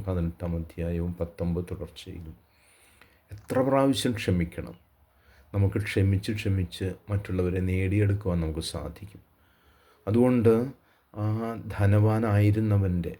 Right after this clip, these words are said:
കടബാധ്യതകൾ തീർക്കാൻ വേണ്ടിയിട്ട് യജമാനൻ ആഗ്രഹിച്ചപ്പോൾ അവൻ വീട്ടിക്കൊള്ളാമെന്ന് പറഞ്ഞെങ്കിലും അവൻ്റെ കടങ്ങൾ ഇളവ് ചെയ്തു. എന്നാൽ ദുഷ്ടനായ മനുഷ്യൻ തനിക്ക് കടം വീട്ടാനിരുന്നവനെ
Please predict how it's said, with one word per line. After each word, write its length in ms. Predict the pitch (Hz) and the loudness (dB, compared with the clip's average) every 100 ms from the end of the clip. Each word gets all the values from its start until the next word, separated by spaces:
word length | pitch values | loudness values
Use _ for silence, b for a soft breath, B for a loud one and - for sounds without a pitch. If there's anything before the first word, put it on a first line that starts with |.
| _ _ _ - | _ _ _ -8
കടബാധ്യതകൾ 840 | 101 95 98 101 101 98 101 98 | -2 0 0 0 -2 -2 -2 -2
തീർക്കാൻ 560 | 95 92 90 92 - 110 104 | -2 -4 -6 -6 -6 -4 0
വേണ്ടിയിട്ട് 640 | 101 95 87 85 82 - - b b b b | 0 0 0 -2 -4 -10 -12 b b b b
യജമാനൻ 580 | 98 101 95 90 92 92 85 - - 95 | -2 0 2 2 2 0 -4 -14 -8 -4
ആഗ്രഹിച്ചപ്പോൾ 920 | 90 87 87 87 101 92 - 90 85 - b b b - | -2 -4 -4 -2 -4 -6 -6 -4 -4 -8 b b b -8
അവൻ 120 | 92 | -2
വീട്ടിക്കൊള്ളാമെന്ന് 840 | 95 104 104 - 117 110 110 110 101 | 2 2 0 0 0 0 0 0 0
പറഞ്ഞെങ്കിലും 720 | 98 92 95 98 92 87 85 - _ _ _ _ _ _ _ _ _ _ | 0 2 2 2 2 0 -2 -6 _ _ _ _ _ _ _ _ _ _
അവൻ്റെ 360 | 110 101 95 90 87 | 0 4 4 2 -2
കടങ്ങൾ 400 | - 92 92 95 87 | -4 -2 0 0 0
ഇളവ് 220 | 87 85 | 0 -2
ചെയ്തു. 300 | - 58 - - _ | -6 -12 -16 -20 _
എന്നാൽ 300 | 98 95 95 87 | 0 2 0 -2
ദുഷ്ടനായ 640 | 92 101 - 98 101 98 92 90 | -4 -4 -6 -6 -2 0 -2 -2
മനുഷ്യൻ 540 | 87 85 85 - 98 - B B B B B B B _ | -2 -2 -4 -10 -14 -16 B B B B B B B _
തനിക്ക് 380 | 98 107 110 147 | 4 4 2 0
കടം 240 | 127 127 123 | 0 2 2
വീട്ടാനിരുന്നവനെ 960 | 120 110 110 113 104 104 104 98 92 | 2 2 0 0 2 2 4 2 0